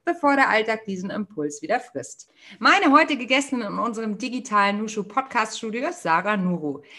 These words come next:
Zweitausendneun gewinnt sie als erste Person of Color bei Germany's Next Topmodel.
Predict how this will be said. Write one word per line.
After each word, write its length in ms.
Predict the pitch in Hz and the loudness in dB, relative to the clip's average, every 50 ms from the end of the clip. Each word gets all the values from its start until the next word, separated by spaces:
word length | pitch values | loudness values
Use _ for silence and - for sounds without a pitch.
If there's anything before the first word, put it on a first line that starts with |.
| - - - | -20 -20 -16
Zweitausendneun 880 | - - 269 285 339 349 339 320 302 277 277 269 247 240 240 247 262 233 | -2 2 4 4 6 6 4 4 4 4 4 4 4 2 2 2 2 0
gewinnt 240 | 233 220 233 254 254 | -2 -2 -2 -4 -4
sie 100 | - 240 | -2 -2
als 160 | 202 208 - | -2 -4 -4
erste 400 | - - 220 240 254 247 - 254 | -4 0 2 2 2 0 -2 -10
Person 380 | - - 233 233 240 240 233 | -8 -2 -2 0 0 0 -2
of 140 | 214 214 - | -4 -4 -4
Color 240 | - 226 226 220 208 | -4 -2 -2 -2 0
bei 140 | 185 185 180 | 0 -2 -2
Germany's 600 | 180 - 220 233 247 247 247 233 233 226 220 - | -2 0 2 2 4 2 2 0 -2 -4 -4 -2
Next 320 | 208 202 202 - - - | -2 -2 -4 -6 -10 -8
Topmodel. 540 | - 214 - - 147 139 139 139 135 135 - | -6 -6 -4 -2 -2 0 0 0 -2 -4 -8